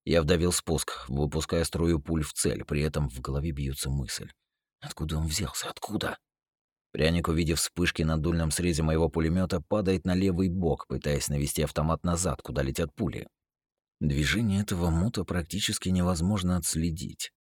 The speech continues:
Пули из автомата Пряника и мои с пулемёта ударили в кузов «Газели»,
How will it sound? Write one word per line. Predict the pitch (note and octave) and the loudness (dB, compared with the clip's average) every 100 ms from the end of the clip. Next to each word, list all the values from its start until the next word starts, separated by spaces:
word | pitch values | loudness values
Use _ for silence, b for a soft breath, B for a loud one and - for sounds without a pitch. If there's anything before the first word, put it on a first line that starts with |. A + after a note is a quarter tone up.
| _ _ _ | _ _ _
Пули | - C2+ C#2+ | -4 0 0
из | B1+ | 0
автомата | D2+ - D2+ D2+ D#2 | -2 0 0 0 -2
Пряника | D#2 E2 E2+ - | 0 2 0 0
и | C2+ C#2 | 0 2
мои | D#2 D#2 | 2 0
с | G2 | -2
пулемёта | - D#2 D2+ G#2+ - | -2 0 2 2 0
ударили | D#2 D2+ F#2+ E2+ D#2+ | 0 2 2 2 0
в | - | -2
кузов | G#2+ F#2+ E2 | -4 -2 -2
«Газели», | C#2+ F2+ - A#2 C#2 - | 0 -2 2 0 0 -6